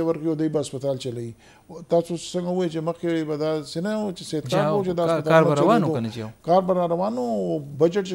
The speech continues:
Speaker 1: کوم و، هغه هم آنلاین نه و. هغه هم سیلریز دپاره بیل بجټ و، دوایانو دپاره بیل بجټ و، دا نور که چې کوم زموږ هسپتال کې اخراجات کېږي، د دې بیل بجټ به و. خو اوس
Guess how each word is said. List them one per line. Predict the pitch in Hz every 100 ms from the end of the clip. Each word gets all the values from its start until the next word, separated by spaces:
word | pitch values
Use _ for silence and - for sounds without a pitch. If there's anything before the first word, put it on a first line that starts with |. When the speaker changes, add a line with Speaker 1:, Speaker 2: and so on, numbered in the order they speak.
| 175
Speaker 1:
کوم | 214
و، | 214
هغه | 196
هم | 220 202
آنلاین | 180 151 131
نه | 123
و. | 117 117 _ - - _ 147
هغه | 156
هم | 190
سیلریز | 175 175 175 180
دپاره | 175 175 170
بیل | 147 165 185 165
بجټ | 170 170 165
و، | 165 160 151 - - 131
دوایانو | 135 147 170 165
دپاره | 156 151
بیل | 135 151 185 165
بجټ | 165 160 156
و، | 156 151 139 - - - - - -
دا | 147
نور | 139 165 175 175
که | 160 151 151 147 147 143 139
چې | 143 127 -
کوم | 156 151
زموږ | 147 151
هسپتال | 147 - 139 151 156
کې | 160
اخراجات | 147 147 139 143 156 160
کېږي، | 151 151
د | 139 143
دې | 147 156
بیل | 190
بجټ | 175 160 160 151
به |
و. | 147 131 - - - _ 147
خو | 156 190
اوس | 214